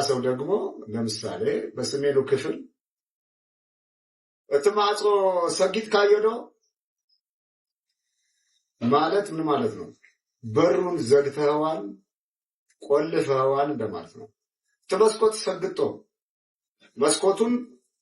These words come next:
ቀርቅረው እንደማለት ነው፣ ወይም ሰግጠው እንደማለት ነው። በሌላ አተረጓጎም በ-፣ በጣም ብዙ ሰዎች፣ በጣም ብዙ ምሁራንና ብዙ ወጣቶች፣ ብዙ ልጆች ስለ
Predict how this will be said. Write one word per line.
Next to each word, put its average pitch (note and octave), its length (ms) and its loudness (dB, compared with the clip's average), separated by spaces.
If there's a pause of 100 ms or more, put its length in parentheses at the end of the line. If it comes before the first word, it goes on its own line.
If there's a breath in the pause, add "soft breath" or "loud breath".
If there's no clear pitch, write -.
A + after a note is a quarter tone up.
(160)
ቀርቅረው G3 520 2
እንደማለት A2 560 -4
ነው፣ - 100 -18 (680)
ወይም D3 240 2
ሰግጠው C3+ 420 0
እንደማለት A2 360 -8
ነው። A2+ 100 -20 (100)
በሌላ G3+ 360 4 (380)
አተረጓጎም F3 680 -2 (1400 soft breath)
በ-፣ G3+ 220 -2 (140)
በጣም A#3 460 2
ብዙ A#3+ 220 -8
ሰዎች፣ G#3+ 380 4 (120)
በጣም G#3 320 0
ብዙ E3+ 240 -8
ምሁራንና D#3+ 560 0 (120)
ብዙ E3 260 -4
ወጣቶች፣ D#3+ 600 2 (100)
ብዙ D3+ 240 -4
ልጆች F#3 340 4
ስለ F#3 180 -6